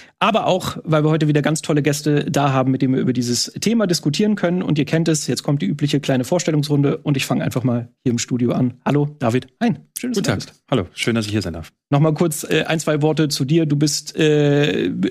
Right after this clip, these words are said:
Speaker 1: früher auf jeden Fall mehr als, als Videospielredakteur unterwegs gewesen, unter anderem bei golem punkt de. Du warst auch, äh, leitender Videoredakteur bei Giga. Du, du guckst schon Fragen.
Speaker 2: Golem war nicht, aber, äh,
Speaker 1: What?
Speaker 2: nee, Gamona hießen die.
Speaker 1: Ah, oh Gott, ja, ein anderes G.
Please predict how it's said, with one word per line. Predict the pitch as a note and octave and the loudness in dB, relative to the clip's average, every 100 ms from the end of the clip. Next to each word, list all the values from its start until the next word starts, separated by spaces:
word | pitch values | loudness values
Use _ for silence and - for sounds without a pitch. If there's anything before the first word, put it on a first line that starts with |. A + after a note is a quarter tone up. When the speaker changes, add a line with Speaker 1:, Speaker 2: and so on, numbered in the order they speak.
| D#3+ | -2
Speaker 1:
früher | - G3 G#3 G3+ | -2 0 2 2
auf | D#3+ | 2
jeden | F3+ F#3 | 2 2
Fall | F3+ E3+ F3 | 2 2 2
mehr | E3 D#3 E3 - | 2 4 2 2
als, | D3+ | -2
als | - C#3+ D#3 | -2 -4 -2
Videospielredakteur | A#3+ A3+ G3+ D#3 - G3 | 0 0 -2 -2 -2 0
unterwegs | F#3 F3+ E3+ - | 0 0 -2 -2
gewesen, | E3 E3+ - | 0 2 2
unter | D#3+ | 0
anderem | D#3 D3+ C#3+ | 2 2 2
bei | C3 | 0
golem | B2+ A3+ G#3+ | 0 2 2
punkt | F#3+ | 2
de. | E3+ F3+ F3 | 2 4 2
Du | D#3 | 2
warst | D3 D#3+ - | 2 0 -2
auch, | E3 D3+ D3+ - | 0 0 -4 -6
äh, | D3 C#3 C3+ | 0 2 2
leitender | C3+ D3+ C#3 | 2 2 0
Videoredakteur | D3+ D3 D3 C#3 - C#3+ | 2 2 2 0 0 0
bei | C3 C3 | 2 0
Giga. | B2+ B2+ D3 G3 C4 D#4 _ _ _ _ _ - | 0 0 -2 0 0 -2 _ _ _ _ _ -2
Du, | C#3+ | -2
du | D#3 | 0
guckst | D3 D3 | -2 -2
schon | - A#2+ | -2 -4
Fragen. | C#3 C#3 | -2 -2
Speaker 2:
Golem | B2 C#3+ D#3 C#3+ | 0 2 4 4
war | A#2+ A#2 | 2 2
nicht, | C#3 F3+ - | 0 0 -2
aber, | A#2 A#2 A2+ A2+ - | 0 2 2 0 0
äh, | B2 | 2
Speaker 1:
What? | E4 F4 - - | 0 0 -8 -2
Speaker 2:
nee, | C#3+ D#3+ | 2 2
Gamona | D3+ B2+ C#3+ C#3+ | 2 2 2 2
hießen | G2+ F#2 F#2 | 2 0 -2
die. | F#2 G2 - | -2 -4 -2
Speaker 1:
Ah, | B3 B3 G#3+ F3+ | -2 0 0 2
oh | G#3+ E3 | 2 2
Gott, | C#3+ D3 C#3 | 2 2 2
ja, | D3 | 2
ein | D#3+ | 2
anderes | D#3+ E3 D3 | 2 2 0
G. | C#3 C#3 | 2 0